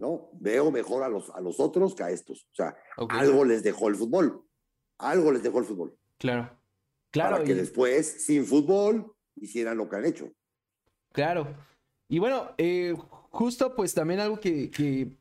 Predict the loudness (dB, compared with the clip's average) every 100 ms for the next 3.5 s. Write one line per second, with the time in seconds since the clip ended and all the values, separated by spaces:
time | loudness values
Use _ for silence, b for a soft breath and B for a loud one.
0 | _ -4 -2 -2 -2 -4 -2 -2 -2 -2
1 | -2 -2 -2 -6 -2 -2 0 0 0 2
2 | 0 0 -2 0 0 0 -2 0 -2 -2
3 | -2 0 0 -2